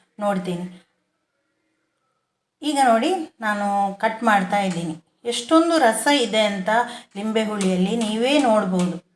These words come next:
ಹಿಂಡಿದಷ್ಟು ರಸ. ಈ ಟಿಪ್ಸನ್ನು ಉಪಯೋಗಿಸೋದ್ರಿಂದ ನಾವು ಹಿಂಡಿದಷ್ಟು ರಸ ಬರುತ್ತೆ ಇದರಲ್ಲಿ. ಫುಲ್ಲು ನಾನು ಕಟ್ ಮಾಡುವಾಗಲೇ ನೀರು ಹಟ್ಟಿದಾಗೆ ಆಯಿತು.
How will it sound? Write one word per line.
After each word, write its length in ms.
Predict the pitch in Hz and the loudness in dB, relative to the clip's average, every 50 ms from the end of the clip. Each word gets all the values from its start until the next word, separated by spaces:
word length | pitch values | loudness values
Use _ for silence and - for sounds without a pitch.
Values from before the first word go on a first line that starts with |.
| _ - - - _ _ _ _ - - - _ _ _ _ _ - - _ _ _ _ _ _ _ _ _ _ _ _ _ _ _ _ _ _ _ _ _ _ _ | _ -20 -20 -20 _ _ _ _ -20 -20 -20 _ _ _ _ _ -20 -20 _ _ _ _ _ _ _ _ _ _ _ _ _ _ _ _ _ _ _ _ _ _ _
ಹಿಂಡಿದಷ್ಟು 680 | - 302 330 359 349 330 320 349 339 - - - - 370 | -2 0 0 2 0 0 0 -2 -2 -4 -6 -2 0 2
ರಸ. 260 | 370 349 285 294 - 277 294 392 - - - - _ _ _ _ _ _ _ _ | 4 4 4 4 2 2 2 2 2 0 -8 -20 _ _ _ _ _ _ _ _
ಈ 100 | 247 269 285 | -10 -10 -8
ಟಿಪ್ಸನ್ನು 800 | 294 254 - - - - 311 302 277 269 262 254 240 254 - _ _ _ _ _ _ | -8 -8 -8 -8 -2 0 0 0 2 2 0 0 0 -4 -8 _ _ _ _ _ _
ಉಪಯೋಗಿಸೋದ್ರಿಂದ 880 | 226 220 - - 247 240 226 - - - 196 185 180 185 185 170 175 175 196 226 240 | -18 -10 -2 2 2 2 2 2 -4 -6 -4 -4 -4 -4 -4 -4 0 2 4 4 4
ನಾವು 500 | 233 214 208 208 214 214 214 220 285 320 - - _ _ _ _ _ _ | 4 4 4 4 2 2 0 -2 -4 -4 -8 -14 _ _ _ _ _ _
ಹಿಂಡಿದಷ್ಟು 800 | _ - 254 254 262 302 311 302 294 294 - - - - 339 | _ -8 -6 -4 -2 -2 0 0 0 0 -2 -6 -6 -4 2
ರಸ 240 | 339 285 233 233 - 254 | 4 4 4 4 2 0
ಬರುತ್ತೆ 380 | 220 214 202 196 185 180 - 175 | 0 0 -2 -2 -4 -4 -6 -6
ಇದರಲ್ಲಿ. 360 | 175 180 175 170 165 160 160 - _ _ _ _ _ _ _ _ _ _ _ _ _ _ _ _ _ _ _ _ _ _ _ _ _ _ _ _ _ | -6 -6 -6 -6 -8 -8 -10 -14 _ _ _ _ _ _ _ _ _ _ _ _ _ _ _ _ _ _ _ _ _ _ _ _ _ _ _ _ _
ಫುಲ್ಲು 320 | - - 285 311 330 330 285 | -8 -2 0 2 2 2 4
ನಾನು 360 | 233 220 226 240 262 269 - | 4 4 4 4 4 6 6
ಕಟ್ 260 | 214 208 196 - - | 6 6 6 2 4
ಮಾಡುವಾಗಲೇ 520 | 247 254 247 233 240 240 233 240 262 302 | 6 6 8 8 6 6 4 4 4 4
ನೀರು 300 | 311 294 262 247 240 233 | 4 4 4 2 0 0
ಹಟ್ಟಿದಾಗೆ 540 | 214 208 196 - 220 214 208 196 196 190 208 | 0 -2 -2 -4 -4 -2 -2 -2 -2 -2 -2
ಆಯಿತು. 300 | 202 190 180 180 185 - | -2 -2 -4 -6 -8 -14